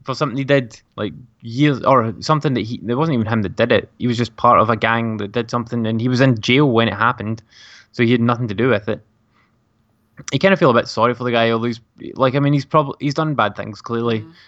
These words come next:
Speaker 1: or he wouldn't be in there in the first place, but, uh, yeah, he,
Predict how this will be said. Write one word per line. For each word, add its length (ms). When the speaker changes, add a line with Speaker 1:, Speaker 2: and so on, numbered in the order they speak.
Speaker 1:
or 20
he 60
wouldn't 180
be 60
in 160
there 100
in 60
the 80
first 200
place, 200
but, 260
uh, 400
yeah, 260
he, 200